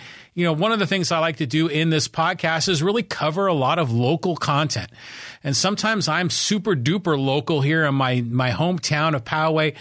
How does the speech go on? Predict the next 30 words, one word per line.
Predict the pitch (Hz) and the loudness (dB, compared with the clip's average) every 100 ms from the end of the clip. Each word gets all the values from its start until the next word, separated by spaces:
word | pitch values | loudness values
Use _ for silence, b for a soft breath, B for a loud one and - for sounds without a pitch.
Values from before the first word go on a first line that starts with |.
| B B B | B B B
but | 165 | -2
I | 175 | 0
like | 208 240 | 0 -2
taking | - 208 185 165 | 0 0 0 0
a | |
look | 151 156 156 | 2 0 0
at | 131 | 0
some | - 175 | 0 2
of | 156 | 2
the | 143 | 2
other | 147 151 | 2 2
cities | - 165 165 139 | 0 2 2 2
around | 127 135 196 190 | 2 2 2 0
the | |
county. | - 139 127 127 - B B B | 0 0 2 0 -4 B B B
And | 170 | 0
there's | 175 120 | 2 0
been | 208 | 0
some | - 214 | 0 0
recent | 160 233 - 254 | 0 0 0 0
news | 165 185 185 170 | 0 2 2 2
in | 165 | 0
the | 160 | 2
city | - 185 175 | 2 2 2
of | 156 | 0
Solana | - 151 135 123 | 0 0 0 0
Beach | 208 240 - - | 0 -2 -2 -2
that | 175 | -2
I | |
thought | 196 151 139 | 0 0 0